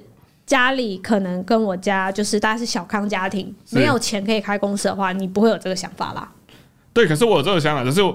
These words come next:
Speaker 2: 可是我的家庭是直接
Speaker 1: 我知道你家庭直接拒绝你，
Speaker 2: 拒绝我了。
Speaker 1: 但是前提就是因为你已经看到你家有这个本钱，所以你觉得开公司是不是一件，呃，不好事，你也想尝试看看。
Speaker 2: 对，对，对，当然。
Speaker 1: 对，我的意思就是这样。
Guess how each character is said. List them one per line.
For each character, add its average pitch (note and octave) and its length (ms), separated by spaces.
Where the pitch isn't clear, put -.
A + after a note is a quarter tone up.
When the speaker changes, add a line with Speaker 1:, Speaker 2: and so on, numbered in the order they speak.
Speaker 2:
可 C#3 100
是 F#3+ 160
我 C#3 220
的 A#2+ 160
家 E3 220
庭 B3+ 80
是 - 40
直 G4+ 60
接 A#4 60
Speaker 1:
我 A#4+ 40
知 F4 40
道 C#4+ 80
你 B3+ 40
家 E4+ 280
庭 C4 280
直 C#4 160
接 D#4+ 220
拒 E4+ 180
绝 A#3+ 220
你， - 60
Speaker 2:
拒 A#3 80
绝 - 120
我 C4 60
了。 - 60
Speaker 1:
但 F#4+ 160
是 F#4 260
前 D4 240
提 D4 160
就 D#4+ 100
是 D#4+ 100
因 D#4+ 80
为 D#4 80
你 C#4+ 120
已 - 20
经 C#4+ 80
看 D4+ 120
到 C#4+ 40
你 A3 160
家 A3+ 240
有 A#3 140
这 G3+ 100
个 G3+ 60
本 G3 180
钱， - 180
所 C4 180
以 C4 40
你 A3+ 160
觉 G#3+ 140
得 A3 80
开 A3+ 180
公 A3+ 200
司 A3 200
是 G#3+ 220
不 A3+ 220
是 B3+ 160
一 A3+ 120
件， G#3+ 380
呃， G3 460
不 G#4+ 120
好 G#3+ 200
事， A#3 200
你 A#3 80
也 C4 120
想 F#3+ 160
尝 F#3+ 160
试 F#3 140
看 G3 180
看。 G3 300
Speaker 2:
对， F3+ 160
对， D#3 140
对， C#3 160
当 F3+ 200
然。 D#3+ 80
Speaker 1:
对， B3+ 300
我 B3 140
的 D4+ 80
意 D#4 60
思 F#4+ 100
就 A4 140
是 G4+ 100
这 F4+ 260
样。 D#4 200